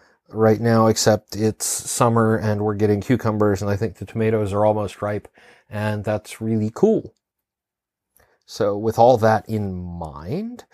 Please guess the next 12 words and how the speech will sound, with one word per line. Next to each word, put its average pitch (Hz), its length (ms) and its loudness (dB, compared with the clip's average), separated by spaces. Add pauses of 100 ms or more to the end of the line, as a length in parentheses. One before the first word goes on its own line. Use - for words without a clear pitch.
(180)
let's - 240 0
talk 147 240 4
about 123 300 4
our 113 180 0
interview. 98 580 -4 (120)
I 120 140 2
had 139 200 2
a 117 60 4
chance 120 420 -4
to 110 220 -4
sit - 280 -2
down, 117 400 -2